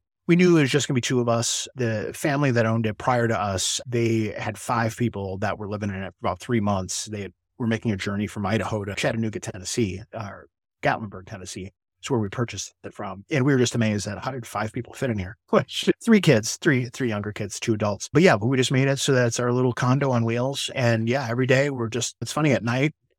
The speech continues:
got the candle going. We're currently, uh, decorated for the holidays. And we're like, "This is amazing." This feels, it feels exactly like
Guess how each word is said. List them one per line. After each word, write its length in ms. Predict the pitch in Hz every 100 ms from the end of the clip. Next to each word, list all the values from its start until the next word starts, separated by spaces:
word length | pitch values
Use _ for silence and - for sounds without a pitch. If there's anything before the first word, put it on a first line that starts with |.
| _ _
got 140 | - 120
the 60 |
candle 300 | - 156 165
going. 480 | 151 151 139 147 143
We're 200 | 110 101 - _ -
currently, 480 | 143 131 127 120
uh, 80 | 117
decorated 420 | 113 123 139 127 120
for 320 | 123 113 113
the 100 | -
holidays. 560 | 147 135 135 131 131
And 80 | 127
we're 80 | 117
like, 320 | 117 113 - - _ _ _ _
"This 220 | 220 -
is 100 | 285
amazing." 540 | 147 113 101 98 - -
This 180 | 156 151
feels, 460 | 180 170 156 139
it 260 | - 147 113
feels 300 | - 160 156
exactly 540 | 135 127 113 - 131
like 340 | 113 107 104